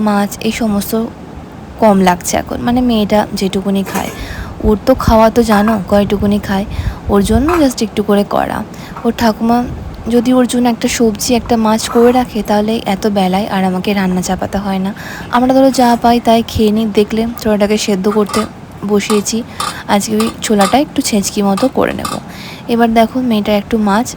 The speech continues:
ভাজছি, কারণ ও ভাত খাবে কী দিয়ে বলো?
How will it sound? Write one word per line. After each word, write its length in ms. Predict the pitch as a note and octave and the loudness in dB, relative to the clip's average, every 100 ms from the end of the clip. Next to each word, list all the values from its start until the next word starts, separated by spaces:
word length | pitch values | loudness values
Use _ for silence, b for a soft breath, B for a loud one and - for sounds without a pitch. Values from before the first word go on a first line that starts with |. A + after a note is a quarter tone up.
| - - - - G3+ | -8 -8 -8 -4 0
ভাজছি, 360 | F#3+ F#3 - C#4 - - - - - - - - | 0 0 -4 -6 -8 -18 -18 -18 -18 -18 -16 -4
কারণ 200 | B3 A#3+ A#3+ | 0 2 4
ও 20 | A3+ | 4
ভাত 160 | G#3 G3+ | 4 4
খাবে 180 | - A3 A#3 | 2 2 2
কী 80 | A3+ G#3 | 0 2
দিয়ে 120 | A3 G3+ | 2 2
বলো? 180 | F#3+ | 2